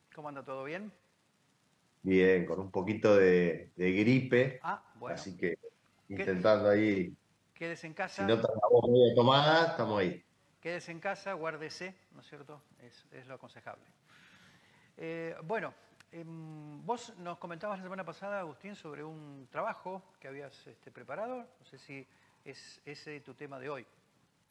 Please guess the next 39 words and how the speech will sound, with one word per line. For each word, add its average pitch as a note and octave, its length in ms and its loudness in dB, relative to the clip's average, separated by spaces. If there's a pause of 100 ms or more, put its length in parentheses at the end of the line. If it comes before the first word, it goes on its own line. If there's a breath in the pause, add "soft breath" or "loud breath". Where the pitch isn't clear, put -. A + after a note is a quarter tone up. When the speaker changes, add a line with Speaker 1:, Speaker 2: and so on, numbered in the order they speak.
(800)
Speaker 2:
Bueno, D3+ 400 4
la, C#3 180 4
la D3+ 140 6
idea G#3 320 4
era, F#3 540 0
em, A2 580 -2 (120)
en G#2+ 160 -8
función B2+ 480 2
a, C#3 260 6
a A2 80 4
lo G#2+ 140 2
que G#2+ 60 4
habíamos A#2+ 240 4
estado B2 200 2
conversando A#2 480 -2
la A2+ 100 2
semana A#2 360 -2
pasada D3 480 4
respecto A2+ 600 2
a, C3 380 0 (360)
eh, F2 480 0
que F#2+ 140 -2
la F#2+ 180 0
inflación B2 1080 -2 (180)
Speaker 1:
Ujú. D3+ 180 -18
Speaker 2:
acumulada, A#2+ 1120 0
eh, F2+ 300 -2
o F2 260 -4
en F2 240 -6
realidad F#2+ 300 0
la G#2+ 60 2
inflación F#2+ 460 -8
mensual, G#2 540 -2
pero F#2 160 -4
que F2+ 80 -10
ya F2 140 -8
viene F#2+ 260 -4
de F2+ 80 -2
un F#2 200 -8